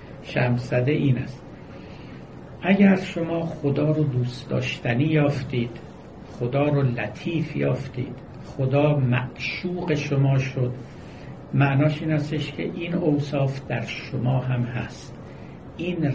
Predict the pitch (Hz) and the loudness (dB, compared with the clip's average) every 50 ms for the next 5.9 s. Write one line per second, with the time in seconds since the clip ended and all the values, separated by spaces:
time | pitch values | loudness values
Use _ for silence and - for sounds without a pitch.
0 | 117 117 123 151 170 170 165 165 160 156 147 156 143 151 139 123 120 123 120 120 | 0 0 2 2 2 4 2 2 2 0 0 2 2 2 0 2 0 0 0 0
1 | 131 131 127 - - 165 170 180 170 156 143 135 127 - - - 127 - 190 175 | -2 -4 -6 -8 -4 -2 0 0 2 4 4 4 4 4 2 -2 -4 -2 -2 -4
2 | - - - - 151 147 135 135 147 139 139 135 - - - - - - - - | -4 -4 0 2 2 2 2 2 0 0 0 -2 -4 -8 -14 -14 -16 -16 -16 -16
3 | - - - - - - - - 196 196 196 160 - - 165 160 156 147 143 123 | -16 -16 -18 -16 -16 -10 2 4 6 6 6 6 4 2 2 2 4 4 4 4
4 | 123 120 113 - - 156 160 139 135 151 147 143 143 143 135 131 139 - - - | 4 4 2 2 2 2 4 4 4 4 4 4 6 4 4 2 2 -2 -8 -12
5 | - - - - - - - - 123 123 139 143 151 151 151 151 151 | -14 -16 -16 -16 -16 -16 -12 -6 2 4 6 6 8 6 6 6 4